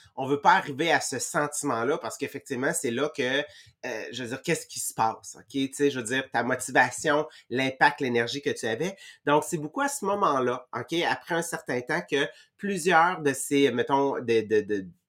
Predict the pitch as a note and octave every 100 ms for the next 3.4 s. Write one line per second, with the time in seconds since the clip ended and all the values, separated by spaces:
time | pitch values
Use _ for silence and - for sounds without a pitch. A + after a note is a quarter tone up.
0 | _ A2+ G#2 A#2+ D3 D3 C3+ - - D3
1 | D3 D3+ B2+ A#2+ C3 A#2 B2+ D#3+ - -
2 | _ A#2+ D3 D#3+ F#3+ E3 - C#3 C#3+ D3+
3 | C3 C3 F3 G#3